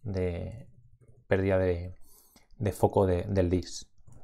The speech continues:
Es decir, no se produce el, eh, una asociación del dis al objeto actual. Entonces dis sigue funcionando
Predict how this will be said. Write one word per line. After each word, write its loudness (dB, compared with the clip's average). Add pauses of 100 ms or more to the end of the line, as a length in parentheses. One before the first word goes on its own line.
(280)
Es -8
decir, -2
no 0
se -2
produce 4
el, -2
eh, -6
una 0
asociación 0
del 2
dis 4
al 6
objeto 4
actual. 0 (460)
Entonces 0
dis 6
sigue 4
funcionando 4